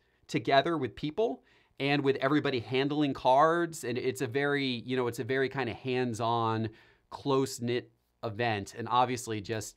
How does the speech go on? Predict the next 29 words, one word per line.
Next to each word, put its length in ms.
you 120
know, 100
with 180
where 200
things 240
are 180
right 200
now, 360
it, 220
it 180
looks 240
pretty 220
impossible 600
to 100
be 60
able 160
to 80
do 160
this 280
this 200
summer. 440
Hopefully 380
it's 80
possible 400
to 60
do 180
it 60
in 100
December. 520